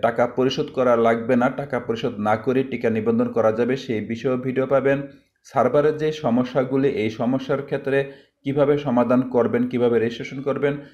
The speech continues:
সেই বিষয়টিও দেখিয়েছি। একটি mobile দিয়ে একাধিক registration করার যে পদ্ধতি, কারণ একটি registration করলে দেখা যায় পরবর্তীতে ওই আবেদনটিতে log in হয়ে যায়, কিন্তু আপনি অন্য ব্যক্তির জন্য registration করবেন, তখন সেই পদ্ধতির video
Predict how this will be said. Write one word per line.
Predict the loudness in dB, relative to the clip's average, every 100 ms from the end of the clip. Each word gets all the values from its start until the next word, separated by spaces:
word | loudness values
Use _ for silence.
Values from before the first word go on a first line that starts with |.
| _
সেই | -8 -4
বিষয়টিও | -4 -4 -4 -4 0 -2
দেখিয়েছি। | -2 -4 -4 -4 -4 -4 -4 -10 -20 _ -6
একটি | -6 -2 -2
mobile | 0 2 2
দিয়ে | 2 -2
একাধিক | -2 0 0 0 -2
registration | -2 -2 -4 -4 0
করার | 2 2 0
যে | -2 -2 2
পদ্ধতি, | 0 2 0 0 -6 -8 -20 _ _
কারণ | 2 2 0
একটি | -2 -2
registration | -2 -2 -6 -2
করলে | 0 2
দেখা | 0 0 0
যায় | 0
পরবর্তীতে | 0 0 0 -2 -2 -2 -2
ওই | 0 2
আবেদনটিতে | 2 2 0 -2 -4 -4 -4 -8 -18 -4
log | 0 0
in | 0 -2
হয়ে | 2 2
যায়, | 4 0
কিন্তু | -2 -4 -4
আপনি | -2 -2
অন্য | 0 0
ব্যক্তির | -2 -4 -4 -6 -14 _
জন্য | -6 0
registration | 4 4 0 -2 0
করবেন, | 0 0 0
তখন | -2 -2 0
সেই | 0 -2
পদ্ধতির | -2 -2 -2 -4
video | -6 -4 0